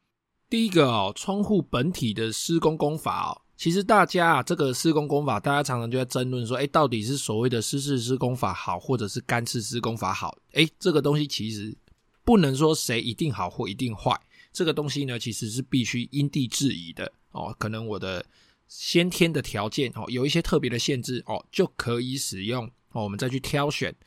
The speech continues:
使用不同的施工方式。那第一个呢，所谓湿式施工法呢，其实就是在翻修的时候，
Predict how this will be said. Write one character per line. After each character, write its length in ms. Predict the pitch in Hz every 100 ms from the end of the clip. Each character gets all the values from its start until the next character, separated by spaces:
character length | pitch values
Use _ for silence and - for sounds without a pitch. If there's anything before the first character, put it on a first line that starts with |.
| _
使 200 | - 110
用 140 | 117 127
不 200 | 131 151
同 200 | 107 107
的 120 | 107
施 180 | - 131
工 120 | 123
方 180 | 117 113
式。 220 | - 113 - _ - _ _
那 180 | 190 190
第 220 | - 220
一 60 | 208
个 140 | 165
呢， 140 | 139 139
所 220 | - 104
谓 180 | 143 151
湿 340 | - - 170
式 220 | - 160
施 180 | 127 143
工 200 | 139 143
法 180 | 127 98
呢， 180 | 98 104
其 140 | 120
实 140 | 117
就 120 | 117 127
是 120 | 127
在 160 | 127
翻 220 | 110 127 127
修 160 | 127
的 100 | 113
时 160 | - 92
候， 260 | 101 90